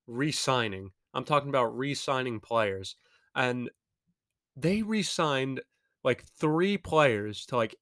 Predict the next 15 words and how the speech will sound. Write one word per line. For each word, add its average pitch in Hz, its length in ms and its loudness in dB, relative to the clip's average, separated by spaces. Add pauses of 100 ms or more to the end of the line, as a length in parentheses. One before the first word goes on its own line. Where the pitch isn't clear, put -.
eight-year 143 460 4
contracts. 113 840 -4 (480)
Anthony, 175 640 2
Anthony 175 400 0
Cirelli 143 580 0
being 120 260 0
one 113 200 0
of 110 60 -4
them, 117 320 -6 (100)
Mikhail 143 400 -2
Serg-, 151 560 -2 (120)
Sergachev 120 760 -2 (340)
being 139 340 0 (120)
another 120 400 4
one. 101 320 -2